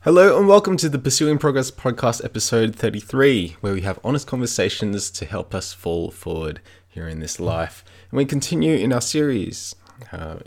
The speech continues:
of the purpose-driven life up to day ten, uh, reflection day ten, and it's about the heart of worship. In the fu-, in the past few couple, um,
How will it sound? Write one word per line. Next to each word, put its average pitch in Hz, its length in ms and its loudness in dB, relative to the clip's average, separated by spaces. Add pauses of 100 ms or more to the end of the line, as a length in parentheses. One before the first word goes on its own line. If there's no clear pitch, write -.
(180)
of 90 120 -12
the 101 80 -10
purpose-driven 87 680 -6
life - 420 -4
up 113 180 -8
to 120 120 -2
day 104 300 0
ten, 101 640 -2 (360)
uh, 82 100 -8
reflection 82 420 -10
day 82 160 -8
ten, - 480 -12
and 95 120 -8
it's - 160 -12
about - 360 -8
the - 60 -4 (120)
heart 113 300 -2
of 95 260 -8
worship. 80 640 -6 (400)
In 143 80 -4
the 151 80 4
fu-, 131 300 2 (320)
in 143 80 -4
the 139 40 -2
past 143 360 -2
few 135 400 0
couple, 120 520 -2 (240)
um, 85 540 -10